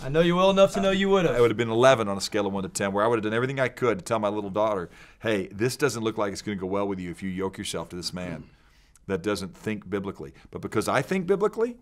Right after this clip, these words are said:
Speaker 2: okay, I knew that my job was to set my daughter up to be a godly wife.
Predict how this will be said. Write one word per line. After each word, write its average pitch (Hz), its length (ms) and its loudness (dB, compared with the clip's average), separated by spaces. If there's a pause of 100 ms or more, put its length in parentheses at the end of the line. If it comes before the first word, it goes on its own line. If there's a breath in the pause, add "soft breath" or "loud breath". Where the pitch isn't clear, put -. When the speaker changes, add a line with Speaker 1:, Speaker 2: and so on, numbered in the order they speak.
(500)
Speaker 2:
okay, 147 420 -2 (280 soft breath)
I 143 160 6
knew 170 200 4
that 120 100 2
my 135 160 2
job 135 280 0
was 104 100 -8
to 98 100 -8
set 127 200 0
my 131 140 2
daughter 123 240 2
up 101 80 -2
to - 60 -18
be 98 100 -4
a 87 60 -4
godly 98 320 -4
wife. 90 520 -10